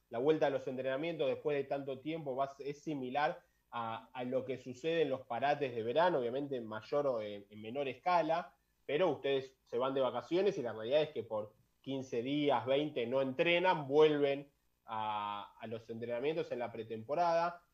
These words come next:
En esta situación, si bien no estuvieron entrenando en el campo, sí se mantuvieron entrenando todo este tiempo.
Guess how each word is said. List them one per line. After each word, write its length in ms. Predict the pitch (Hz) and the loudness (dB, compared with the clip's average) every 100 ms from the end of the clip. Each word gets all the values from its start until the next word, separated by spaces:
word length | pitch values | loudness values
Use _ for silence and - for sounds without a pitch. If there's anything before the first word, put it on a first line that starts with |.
| _ | _
En 120 | 123 151 | -2 0
esta 240 | 175 175 | 2 0
situación, 680 | 175 147 156 156 214 226 220 | 0 0 0 2 2 2 2
si 160 | 151 | -4
bien 400 | 139 156 127 110 | -2 0 0 -4
no 100 | 123 | -4
estuvieron 720 | 143 - 147 143 165 160 135 | -4 -4 -4 -2 0 2 2
entrenando 640 | 120 117 120 123 143 135 127 | 0 -4 -6 -4 -2 -2 -2
en 100 | 131 | -4
el 120 | 131 | -4
campo, 300 | 160 190 196 | -4 -4 -4
sí 260 | - 185 202 | -4 -4 -4
se 160 | 165 | -2
mantuvieron 560 | 131 123 120 139 147 127 | -2 -2 -4 -2 -2 -2
entrenando 640 | 117 113 123 156 151 139 | -6 -8 -6 -4 -4 -6
todo 220 | 135 143 | -6 -6
este 180 | 135 - | -8 -12
tiempo. 600 | 117 160 160 151 156 156 | -10 -4 -4 -4 -8 -8